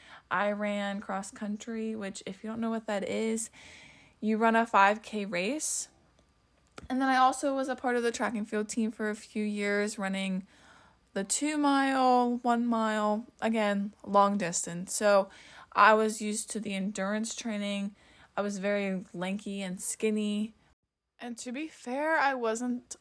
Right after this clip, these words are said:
the best runner because I just started in high school, while a lot of the people around me had a few years of running under their belts, already had some training. So I was, you can say, behind in that aspect.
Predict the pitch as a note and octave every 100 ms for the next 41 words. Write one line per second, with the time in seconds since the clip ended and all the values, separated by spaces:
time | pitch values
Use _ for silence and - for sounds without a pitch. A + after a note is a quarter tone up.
0 | - G3 A3+ A3 G#3+ A3+ - G#3 G3 G3
1 | G3 G3 G3 F#3+ - F3 E3 E3+ - F#3
2 | G3 C#4 C#4+ - C#4 C4+ B3+ B3 A#3+ A#3
3 | - A3 G#3+ G#3+ G#3+ A3 - - - -
4 | F3+ F3+ F3 - F#3+ G#3 C#4+ D#4 D4+ D4
5 | C#4 C4 B3+ A#3 A#3 A3+ A3+ A3+ A3+ -
6 | - A3 G3+ G3+ - C4+ C4 B3 B3 A#3
7 | A3 G#3 G#3 - C#4 C4+ A#3+ A3+ G3 G3
8 | G3+ - - _ - - - A3 A#3 A#3
9 | A#3 A3 A#3 G#3+ - G3+ F#3+ F#3 F3+ F3+
10 | G#3 _ _ _ _ _ _ - A3 G#3+
11 | G#3+ G#3+ G#3+ - - _ _ _ _ _
12 | _ _ _ _ - B3+ C#4 C4+ C4+ A3+
13 | A3 G#3 - F#3 F#3 F#3 F#3 G#3+ G3+ G3+
14 | - G#3+ A3+ - C4+ C#4+ -